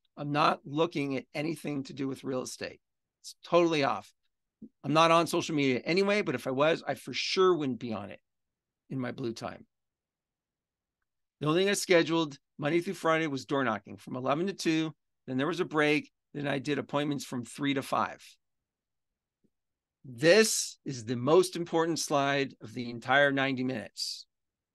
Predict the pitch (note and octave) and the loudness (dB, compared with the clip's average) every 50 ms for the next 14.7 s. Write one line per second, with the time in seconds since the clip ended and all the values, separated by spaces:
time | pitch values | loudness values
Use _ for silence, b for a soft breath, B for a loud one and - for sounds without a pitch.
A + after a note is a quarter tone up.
0 | _ _ - B2 A#2+ B2 C3 C#3+ D#3 D#3 D3+ D3+ D3+ D3+ C#3+ C3 C3 C3 B2+ - | _ _ -10 -6 -2 0 0 0 0 0 0 0 0 0 0 -2 -2 -2 -4 -6
1 | - - - C3 B2 - - - - - - D#3 D#3 D3 C#3 C3+ C3+ C3+ - - | -10 -10 -10 -10 -8 -8 -8 -8 -10 -4 -2 -2 0 0 0 0 0 -2 -2 -4
2 | - A2+ A2+ A2 - - G2 - - _ _ _ _ _ _ _ _ _ _ _ | -4 -2 -2 -4 -6 -12 -14 -18 -18 _ _ _ _ _ _ _ _ _ _ _
3 | _ _ _ _ _ _ _ _ D3 C#3 C3 C#3 A2+ - - B2 A#2+ G#2+ G#2 - | _ _ _ _ _ _ _ _ -6 -4 -4 -6 -6 -6 -10 -12 -12 -10 -2 0
4 | D3+ D3+ E3+ F3+ F3+ F3+ - _ _ - - - F3 F#3 F3+ E3 E3+ - - - | 2 4 4 2 2 -2 -6 _ _ -18 -4 -2 2 4 4 4 2 0 -6 -14
5 | D#3+ - - - - F3 F3+ F3+ D#3 B2+ C3 B2+ B2 B2 B2 B2 B2 _ _ _ | -12 -10 -10 0 4 6 6 6 4 0 -4 -2 -2 -2 -4 -6 -8 _ _ _
6 | _ _ B2+ B2+ A#2+ A2 A#2+ B2 C#3+ D3 C#3+ C3+ - - - C#3 A#2 - - C#3+ | _ _ -16 -14 -8 0 2 4 4 4 2 -2 -6 -12 -12 -12 -12 -8 -6 -4
7 | C3 B2+ B2+ B2+ B2+ - - - - A2+ A#2 B2 F2+ F#2 D2+ - - _ _ - | -4 -2 -4 -4 -6 -8 -10 -10 -10 -8 -4 -2 -4 -4 -4 -8 -20 _ _ -20
8 | _ _ _ _ _ _ _ _ _ _ _ _ _ _ _ _ _ _ _ _ | _ _ _ _ _ _ _ _ _ _ _ _ _ _ _ _ _ _ _ _
9 | _ _ _ _ - D3+ C#3+ B2+ G#2+ F2+ F2 - _ _ _ _ _ _ _ _ | _ _ _ _ -4 -2 -2 -2 -2 -4 -8 -14 _ _ _ _ _ _ _ _
10 | _ _ _ _ _ _ _ _ _ _ _ _ _ _ _ _ _ _ _ _ | _ _ _ _ _ _ _ _ _ _ _ _ _ _ _ _ _ _ _ _
11 | _ _ _ _ _ E3+ E3 - D3 C#3 C3 A2+ A#2 C3+ D#3+ F3 - _ - - | _ _ _ _ _ -12 -6 -4 -2 -2 -2 -4 -4 -6 -6 -8 -10 _ -6 -2
12 | G3+ G3 F#3+ F3 - - - D#3+ E3+ E3+ - - - D#3+ D#3+ D3 - - - D3+ | 0 0 0 0 -2 -2 0 0 0 0 -2 -6 -6 -4 -4 -6 -8 -2 2 2
13 | D3+ D3 C3+ D3 C#3+ A#2+ C3+ D3 C3+ B2+ - - E3 D#3+ D3 C3+ B2 A#2 A#2+ C#3+ | 2 2 0 -4 -4 -2 -2 -2 -2 -2 -2 -4 -4 -4 -2 -4 -4 -4 -2 -2
14 | C#3 C3 C#3+ D3+ D3+ D3+ E3+ D#3+ D3 C#3+ C#3 C3+ C3+ B2+ | -2 0 0 0 -2 -2 -2 -4 -4 -2 -2 -2 -4 -4